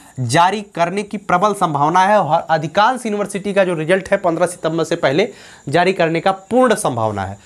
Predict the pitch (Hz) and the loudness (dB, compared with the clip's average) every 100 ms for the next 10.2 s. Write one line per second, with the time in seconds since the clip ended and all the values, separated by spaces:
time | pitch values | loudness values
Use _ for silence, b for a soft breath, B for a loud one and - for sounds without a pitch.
0 | B B B 147 175 - 208 214 226 233 | B B B -2 0 0 2 2 2 0
1 | 214 233 196 175 226 160 160 196 220 226 | 0 -2 -2 0 0 2 0 0 -2 -4
2 | 214 226 220 226 220 220 220 233 226 - | -4 -6 -2 0 0 0 -4 -4 -6 -8
3 | 190 - 226 220 170 165 208 202 196 190 | -4 2 2 2 0 0 0 2 2 4
4 | 208 233 - B B - - - 208 240 | 4 0 -4 B B -2 0 2 2 2
5 | 143 110 _ 214 247 269 190 226 240 202 | 0 -6 _ -2 -2 -2 -2 0 2 2
6 | 151 240 196 202 196 214 - 165 160 165 | 2 2 2 0 0 -4 -2 -2 0 0
7 | 165 165 131 110 107 101 101 95 95 98 | 0 0 0 -2 -4 -4 -4 -4 -6 -10
8 | - b b 190 226 233 165 170 214 233 | -20 b b -2 0 0 0 2 2 2
9 | 220 208 202 165 160 170 185 185 202 202 | 0 0 -2 0 0 0 -2 0 2 4
10 | 196 214 | 2 0